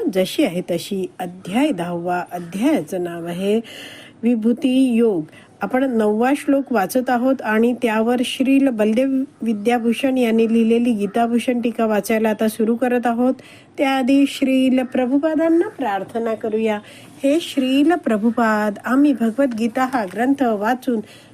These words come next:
समजून घेण्याचा प्रयत्न करीत आहोत, त्यासाठी आम्हाला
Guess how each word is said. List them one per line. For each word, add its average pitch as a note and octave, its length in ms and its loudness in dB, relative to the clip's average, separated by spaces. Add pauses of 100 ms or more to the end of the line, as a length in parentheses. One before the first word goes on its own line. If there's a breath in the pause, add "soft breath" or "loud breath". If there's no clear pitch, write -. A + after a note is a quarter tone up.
(120)
समजून B3 360 2
घेण्याचा B3+ 500 2
प्रयत्न B3 460 0
करीत G#3+ 300 -2
आहोत, G#3+ 400 0 (120)
त्यासाठी C4+ 460 0
आम्हाला F#3+ 540 -2